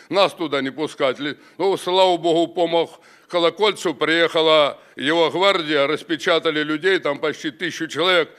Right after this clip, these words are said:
на рынке запёрли. Но этого мерзавца тогда выгнали уже к вечеру.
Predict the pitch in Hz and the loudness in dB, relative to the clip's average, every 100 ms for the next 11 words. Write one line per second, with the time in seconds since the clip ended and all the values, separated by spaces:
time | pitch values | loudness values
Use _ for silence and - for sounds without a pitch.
0 | - - 156 156 139 - 127 151 147 123 | -20 -4 -2 0 -2 -6 -4 -4 -2 -4
1 | 107 117 170 190 185 180 180 156 214 196 | -4 -2 2 2 2 0 -2 0 0 0
2 | 165 156 170 165 190 160 180 175 170 160 | -2 -2 0 0 0 -2 -2 -2 -2 -2
3 | 196 156 - 90 73 | -2 -2 -6 -16 -18